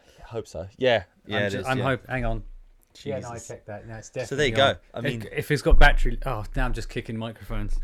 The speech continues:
Speaker 2: Oh my, <laughs> just
Speaker 1: So anyway, yesterday's podcast was a bit of a ramble about a load of stuff, and then we explained that we were gonna stop the daily
Speaker 2: Yeah.
Speaker 1: podcast for the time being. Um, we're gonna put it on hold,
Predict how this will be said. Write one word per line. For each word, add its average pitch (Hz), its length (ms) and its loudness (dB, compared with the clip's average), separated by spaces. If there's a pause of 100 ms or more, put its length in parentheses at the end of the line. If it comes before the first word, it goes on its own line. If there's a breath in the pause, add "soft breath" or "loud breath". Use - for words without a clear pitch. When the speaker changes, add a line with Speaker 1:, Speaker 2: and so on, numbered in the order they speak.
(120)
Speaker 2:
Oh 156 220 8
my, 147 160 -2 (180 loud breath)
<laughs> - 160 -16
just - 340 -6 (920 loud breath)
Speaker 1:
So 196 160 -2
anyway, 214 240 2
yesterday's 185 480 2
podcast 127 420 -2
was 120 160 -6
a 117 80 -2
bit 139 180 -6
of 147 80 -4
a 123 60 0
ramble 104 280 -2
about 98 180 -4
a - 20 -2
load 101 160 -4
of 98 60 -12
stuff, - 260 -4
and 110 100 -10
then 113 100 -8
we 113 80 -6
explained 113 580 -6
that 104 160 -2 (280 loud breath)
we 110 100 -8
were 107 80 -4
gonna 110 160 -4
stop - 420 -2
the 110 80 -6
daily 104 280 -4
Speaker 2:
Yeah. 320 60 -6
Speaker 1:
podcast 151 640 0
for 123 80 -6
the 104 80 -8
time 113 300 -4
being. 156 280 -4 (380 loud breath)
Um, 110 260 0
we're 117 120 -4
gonna 113 180 -4
put 127 180 -4
it 123 60 0
on 104 160 -4
hold, 135 460 2